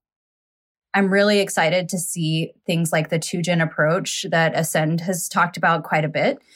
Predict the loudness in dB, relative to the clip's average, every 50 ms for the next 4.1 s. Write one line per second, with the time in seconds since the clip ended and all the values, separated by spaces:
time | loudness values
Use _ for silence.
0 | -20 _ _ -6 -4 -2 0 0 0 -2 -2 -2 0 0 0 0 0 -6 -10 -10
1 | -6 -2 0 0 2 2 2 2 0 0 -2 -4 -6 -6 -4 -4 -4 -2 0 0
2 | 2 2 2 2 0 0 -2 -2 -2 -2 0 0 0 0 -2 -2 -2 0 0 0
3 | 0 0 -2 -4 -4 -6 -6 -4 -4 -4 -4 -4 -8 -8 -4 -2 -2 -2 -2 -4
4 | -8